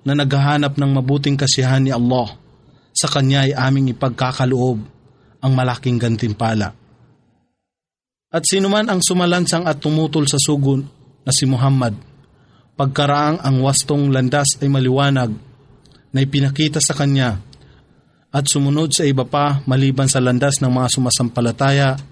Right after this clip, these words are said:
siya ay aming pananatilihin sa landas ng kanyang pinili, at siya ay aming ibubulid o susunugin sa impyerno, ah, isang masamang hantungan.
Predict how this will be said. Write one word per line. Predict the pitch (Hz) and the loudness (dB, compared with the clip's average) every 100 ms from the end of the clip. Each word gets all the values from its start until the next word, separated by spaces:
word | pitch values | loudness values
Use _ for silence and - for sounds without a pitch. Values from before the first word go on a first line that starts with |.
| - - - _ _ _ _ _ _ _ _ _ _ | -20 -20 -20 _ _ _ _ _ _ _ _ _ _
siya | - - 147 147 139 | -4 0 0 0 0
ay | |
aming | - 143 147 139 | 0 0 0 0
pananatilihin | 139 131 131 123 135 127 143 147 151 143 139 - - - _ _ _ _ _ _ _ _ _ _ _ _ _ _ _ _ _ _ _ | 0 2 0 0 0 2 2 2 2 0 -2 -6 -20 -20 _ _ _ _ _ _ _ _ _ _ _ _ _ _ _ _ _ _ _
sa | - | -2
landas | 139 139 139 147 | 0 0 0 0
ng | 151 139 | -2 0
kanyang | 135 139 139 | 0 2 0
pinili, | 135 131 139 131 120 - - _ _ _ | 0 2 2 2 -2 -6 -20 _ _ _
at | - 139 | -6 -2
siya | - 143 139 | 0 2 0
ay | |
aming | 117 135 139 151 | 0 0 0 0
ibubulid | 123 139 131 135 143 135 - - - _ _ _ _ _ 156 | 0 0 2 2 0 -2 -8 -20 -20 _ _ _ _ _ -2
o | |
susunugin | 156 - 156 151 147 143 139 131 | 0 0 0 0 0 2 2 2
sa | 147 | 0
impyerno, | 131 131 127 127 127 113 95 - _ _ _ - _ _ _ | 0 0 0 0 0 -2 -4 -8 _ _ _ -20 _ _ _
ah, | - 139 131 139 | -2 0 0 0
isang | 117 - 139 131 | -2 0 0 0
masamang | 120 123 127 127 107 | 0 2 2 0 -2
hantungan. | 123 113 131 123 110 98 | -2 -2 0 0 0 -2